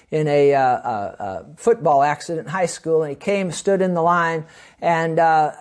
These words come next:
he stood there and, uh, he, he was telling me how, what kind of pain he was in.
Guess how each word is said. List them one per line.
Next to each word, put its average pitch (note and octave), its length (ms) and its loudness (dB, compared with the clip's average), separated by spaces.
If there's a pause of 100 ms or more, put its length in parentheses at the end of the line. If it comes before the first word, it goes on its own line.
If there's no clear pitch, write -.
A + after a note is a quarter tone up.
(340)
he F#3 140 -6
stood G3+ 300 -2
there F3 240 2
and, D#3+ 280 -2
uh, D3+ 280 4 (440)
he, F#3+ 140 -6
he F#3 200 -2
was D#3+ 160 -4
telling G3+ 380 2
me D#3+ 80 -2
how, D#3+ 220 -4
what D#3+ 200 0
kind F#3 220 -4
of C#3+ 120 -8
pain G#3+ 320 0
he E3+ 100 -2
was C#3+ 220 -4
in. D3+ 360 -6